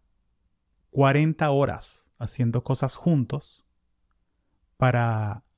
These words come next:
romper el rango de ir de desconocido a un amigo casual.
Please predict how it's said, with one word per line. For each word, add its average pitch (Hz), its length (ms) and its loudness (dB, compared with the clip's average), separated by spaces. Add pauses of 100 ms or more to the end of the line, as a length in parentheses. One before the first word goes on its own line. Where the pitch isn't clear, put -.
(420)
romper 127 640 2
el 147 160 2
rango 147 520 2
de 143 120 2
ir 120 280 0
de 131 720 -2
desconocido 180 840 -2 (1600)
a 123 460 0
un 123 180 -2
amigo 127 360 2
casual. - 340 -8